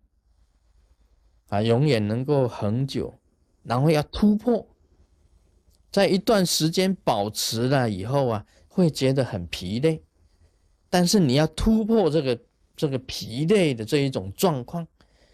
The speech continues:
能够更加去精进。所以六波罗蜜当中啊，有一个精进波罗蜜，有一个精进波-，你能够永远保持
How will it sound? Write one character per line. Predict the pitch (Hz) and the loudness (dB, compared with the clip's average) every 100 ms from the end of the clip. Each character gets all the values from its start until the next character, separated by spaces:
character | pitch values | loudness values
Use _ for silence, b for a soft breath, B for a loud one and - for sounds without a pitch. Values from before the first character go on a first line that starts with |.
| _ | _
能 | 127 135 | 2 2
够 | 185 185 | 4 2
更 | 160 202 143 | 2 0 0
加 | 117 123 120 | -2 -2 -2
去 | - | -6
精 | 117 120 117 | -10 -8 -8
进。 | 127 123 _ _ _ _ _ _ _ _ _ _ _ _ _ _ _ _ _ _ _ | -10 -16 _ _ _ _ _ _ _ _ _ _ _ _ _ _ _ _ _ _ _
所 | - 156 | 0 2
以 | |
六 | 147 208 214 165 | 2 2 4 2
波 | 160 170 | 2 2
罗 | 170 | 2
蜜 | 170 170 147 | 2 0 -2
当 | 131 139 139 | 0 0 -2
中 | 139 139 | -4 -4
啊， | 139 127 | -4 -4
有 | 120 110 95 | -2 -2 -2
一 | 113 | -4
个 | 139 120 | -4 -4
精 | - 139 | -2 -2
进 | 143 139 113 | 0 -2 -2
波 | 120 117 | 0 0
罗 | 123 | -2
蜜， | 131 131 - _ _ _ _ _ _ _ _ | -4 -8 -10 _ _ _ _ _ _ _ _
有 | - 101 | -4 0
一 | 123 | 2
个 | 147 | 0
精 | 139 143 | 0 -2
进 | 151 139 | -2 -4
波-， | 131 | -6
你 | 135 139 | -2 2
能 | 143 151 190 | 4 4 4
够 | 214 226 208 185 180 | 2 2 2 0 -4
永 | - 147 180 | 0 0 2
远 | 202 165 175 | 2 2 0
保 | - 131 113 | 0 0 0
持 | 110 - 113 | -4 -4 -4